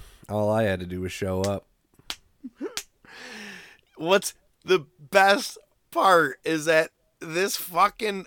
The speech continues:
Speaker 2: a lot of the arguments with Sun came from the fact that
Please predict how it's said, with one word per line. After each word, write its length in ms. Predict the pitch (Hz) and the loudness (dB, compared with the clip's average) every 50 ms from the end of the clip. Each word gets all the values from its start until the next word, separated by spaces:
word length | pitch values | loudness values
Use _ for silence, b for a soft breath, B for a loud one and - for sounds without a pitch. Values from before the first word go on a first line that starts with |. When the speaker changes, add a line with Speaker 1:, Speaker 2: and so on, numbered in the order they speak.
| - | -8
Speaker 2:
a 120 | - 123 135 | -6 -4 -4
lot 320 | 147 165 208 220 233 240 | 0 2 6 8 8 8
of 120 | 240 233 | 8 8
the 140 | 220 214 - - - | 6 4 4 4 4
arguments 840 | 175 196 208 208 214 196 175 175 160 139 135 123 113 113 104 98 - | 8 10 10 10 10 8 4 0 0 0 0 -2 -2 -2 -6 -10 -6
with 200 | 120 117 113 - | -6 -6 -4 -4
Sun 500 | - - - 151 135 127 127 127 131 127 | -6 -4 -2 0 0 0 -2 -2 -6 -8
came 380 | - - - 170 170 175 175 | -6 -4 -2 -2 -2 -4 -4
from 500 | 151 - - 139 120 113 113 113 117 110 - _ _ _ _ _ _ _ _ | -6 -2 0 2 2 2 2 -2 -6 -10 -12 _ _ _ _ _ _ _ _
the 100 | - 160 | -18 -12
fact 360 | 127 - 156 139 139 135 - - | -6 -2 0 0 0 -2 -2 0
that 240 | 143 131 127 - | 2 2 2 2